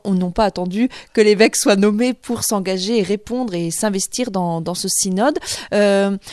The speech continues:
est-ce que vous, vous avez, euh, euh, eu peur à un moment que, euh,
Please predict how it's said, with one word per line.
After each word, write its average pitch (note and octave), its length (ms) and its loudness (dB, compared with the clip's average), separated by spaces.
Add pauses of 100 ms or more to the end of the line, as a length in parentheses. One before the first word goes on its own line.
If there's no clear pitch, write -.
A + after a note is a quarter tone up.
(140)
est-ce - 180 0
que C#4 80 2
vous, D#4+ 140 2
vous C4+ 200 0
avez, A#3+ 300 6
euh, G#3+ 200 4 (400)
euh, F#3 340 2
eu A3 80 -4
peur C4+ 460 6
à G#3+ 60 0
un G3+ 120 0
moment G#3+ 380 2
que, A#3 160 -4
euh, F3+ 640 4